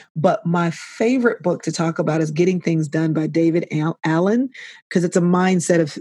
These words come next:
it's a way of thinking, and it talks about a way of thinking so that you can get things done.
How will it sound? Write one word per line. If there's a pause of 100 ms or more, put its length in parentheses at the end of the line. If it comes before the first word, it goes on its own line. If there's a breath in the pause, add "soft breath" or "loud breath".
it's
a
way
of
thinking,
and
it
talks
about
a
way
of
thinking
so
that
you
can
get
things
done.